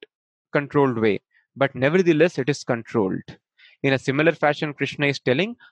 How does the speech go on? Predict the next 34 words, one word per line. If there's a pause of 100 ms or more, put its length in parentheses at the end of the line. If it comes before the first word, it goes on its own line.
"Maya
adhyakshena
prakritihi." (340)
The
Prakriti,
the
nature
is
working (100)
under
my
supervision,
under
my
direction. (480)
However, (460)
people
are
not
able
to (120)
put
faith (500)
in
this. (420)
So
those
who
are
not
able
to
put
faith